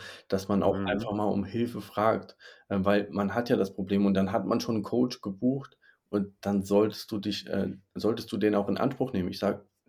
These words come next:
Speaker 1: den Leuten: „Ihr könnt mir den ganzen Tag schreiben und ihr werdet auch den ganzen Tag Antworten bekommen.“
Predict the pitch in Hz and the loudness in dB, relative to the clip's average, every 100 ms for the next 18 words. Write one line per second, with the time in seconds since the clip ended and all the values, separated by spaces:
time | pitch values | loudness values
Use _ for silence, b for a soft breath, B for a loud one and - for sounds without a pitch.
0 | - 101 107 104 95 95 95 110 95 95 | -4 -2 -2 -2 -2 -2 -2 -4 0 0
1 | 95 95 98 - 110 - - 120 110 101 | 0 -2 -4 -6 -6 -6 -4 -2 0 2
2 | 95 98 101 104 - 104 101 98 - - | 2 0 0 -4 -2 -2 0 -2 -6 -6
3 | 101 - B B B 113 139 101 95 95 | -6 -8 B B B -2 0 0 0 -2
4 | 87 - 87 95 95 | -12 -6 -4 -4 -4